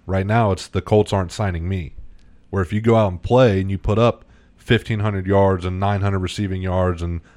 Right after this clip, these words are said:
a hundred catches and three hundred carries and ten plus touchdowns split, however you wanna split 'em, then now it's, "Oh, you guys want me to play, right? Well, I'm not signing with you. I can go sign wherever I want."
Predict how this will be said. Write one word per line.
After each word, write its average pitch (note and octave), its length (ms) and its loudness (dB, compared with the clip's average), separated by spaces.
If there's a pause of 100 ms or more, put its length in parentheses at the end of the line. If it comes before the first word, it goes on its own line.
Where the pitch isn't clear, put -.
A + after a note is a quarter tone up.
(120)
a G2 80 -6
hundred G#2+ 320 -2
catches G2+ 440 2
and F2+ 140 -2
three A2+ 180 0
hundred G2 220 -2
carries F#2 500 0
and E2+ 220 -4 (500)
ten A#2 220 4
plus A2+ 240 -2
touchdowns G2+ 540 -2
split, G#2+ 300 2
however G2 220 0
you F#2+ 120 -2
wanna F#2+ 160 -4
split G2+ 300 -2
'em, E2 160 -4 (720)
then G#2 420 4
now G#2+ 320 2
it's, - 320 -4 (320)
"Oh, F2+ 340 0 (100)
you G#2+ 160 -4
guys G2 220 2
want G#2 200 0
me C3 100 0
to G2+ 80 -2
play, F2 240 -2
right? G2+ 340 -2 (480)
Well, G#2 120 0
I'm A2+ 40 2
not A2+ 160 0
signing G#2+ 320 -2
with F2+ 140 -4
you. F#2 360 -2 (580)
I G2 100 0
can G2+ 60 0
go G2 120 4
sign F#2 280 0
wherever F2 240 0
I D#2 60 -4
want." E2 280 -8